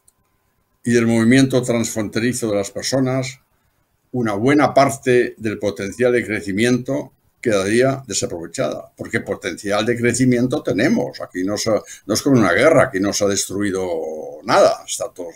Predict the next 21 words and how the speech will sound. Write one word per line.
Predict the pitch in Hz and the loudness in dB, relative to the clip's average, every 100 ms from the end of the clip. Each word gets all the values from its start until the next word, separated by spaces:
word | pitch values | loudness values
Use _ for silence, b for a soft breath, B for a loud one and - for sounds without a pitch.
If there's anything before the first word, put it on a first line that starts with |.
| 98 | -2
ahí, | 135 | 0
la | 165 - | 0 -2
capacidad | 85 98 98 | -4 -4 -6
productiva, | - 85 85 135 156 131 | -6 -10 2 4 6 2
todo | 104 | -2
eso | 104 85 | -4 -4
está | - 104 | 0 2
ahí, | 180 262 B B B B B B _ | 2 0 B B B B B B _
pero | - 101 | 0 0
quedaría | - 107 104 135 170 | 4 4 8 8 8
en | 151 | 6
buena | 120 139 127 | 6 6 6
parte | 135 131 135 | 4 4 2
desaprovechado | 123 131 131 127 170 165 - | 2 2 2 4 6 6 4
si | - 123 110 - - _ _ _ - | 2 0 0 -4 -16 _ _ _ -10
mantenemos | 117 101 110 123 131 131 - _ _ _ _ _ - | -10 -8 -8 -4 -4 -4 -10 _ _ _ _ _ -14
el | 117 | -8
mercado | 104 98 - 113 110 | -6 -6 -2 -2 -2
único | 110 110 98 107 101 95 87 85 _ _ _ _ _ | -2 -2 -4 -2 -2 -2 -4 -12 _ _ _ _ _
europeo | 110 107 95 113 113 117 120 113 | -6 -4 0 2 4 6 6 4
fragmentado, | - 98 87 95 - 98 | 2 -2 -2 -6 -2 -2